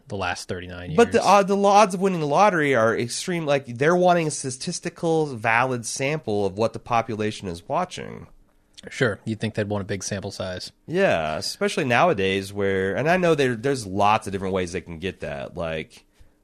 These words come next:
Speaker 2: um, Niel-, and Nielsen does a lot of shit that you don't, like, even know about. Like, when I was working for, uh, the company that ran a loyalty program, they were buying our loyal, our anonymized, of course, loyalty data for that. And they're, I mean,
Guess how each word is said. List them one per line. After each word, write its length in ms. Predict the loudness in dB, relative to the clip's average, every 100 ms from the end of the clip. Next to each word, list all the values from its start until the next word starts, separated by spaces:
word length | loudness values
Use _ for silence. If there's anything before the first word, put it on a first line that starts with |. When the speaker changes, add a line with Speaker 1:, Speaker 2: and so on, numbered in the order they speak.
| _
Speaker 2:
um, 420 | -6 -4 -6 -6
Niel-, 280 | 0 2 2
and 160 | 2 0
Nielsen 380 | -2 -4 -4 0
does 200 | 2 2
a 40 |
lot 280 | 0 2 2
of 60 | 0
shit 300 | -4 -4 -6
that 140 | -10
you 180 | -8 -4
don't, 500 | -4 -2 -4 -8 -8
like, 220 | -6 -6
even 260 | -6 -8 -6
know 200 | -4 -2
about. 360 | -4 -6 -6
Like, 300 | -4 -4 -4 -6
when 360 | -6 -6 -6 -4
I 160 | -2
was 140 | -4 -6
working 320 | -8 -8 -12
for, 560 | -8 -6 -4 -6 -8 -12 _ _ _ _ -12
uh, 100 | -10 -10
the 100 | -6
company 440 | -4 -4 -4 -4
that 180 | -4 -4
ran 220 | -4 -2
a 40 |
loyalty 340 | 0 2 0 -4
program, 580 | -2 -2 -2 -2 -2 -2
they 140 | 0
were 120 | 0
buying 720 | 2 2 2 0 -2 -4 -8 -8
our 600 | -4 0 2 2 2 0
loyal, 580 | -2 -2 0 0 -2 -4
our 120 | 0 0
anonymized, 680 | 2 4 4 2 0 -2 -4
of 100 | -8
course, 420 | -6 -4 -4 -4
loyalty 340 | 0 2 2 -2
data 440 | -4 -4 -4 -6
for 200 | -8 -8
that. 400 | 0 2 2 0
And 160 | -6 -6
they're, 260 | -2 -2
I 60 | -2
mean, 120 | -4